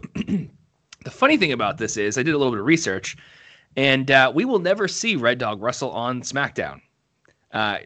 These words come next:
he, he has been on Velocity, but in exactly a month from now,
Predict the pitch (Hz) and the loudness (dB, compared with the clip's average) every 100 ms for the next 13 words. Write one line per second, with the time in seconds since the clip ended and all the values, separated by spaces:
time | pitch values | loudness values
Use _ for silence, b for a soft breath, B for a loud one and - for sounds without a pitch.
0 | _ 120 135 190 156 135 180 208 180 135 | _ -6 -2 2 2 2 2 2 0 -4
1 | 107 104 123 107 135 _ _ _ - 139 | -4 -6 -6 -6 -8 _ _ _ 0 0
2 | 139 143 139 131 135 175 226 240 180 175 | 0 -4 -4 -6 0 0 0 -4 -2 -4
3 | 180 147 110 90 73 | -4 -6 -6 -8 -10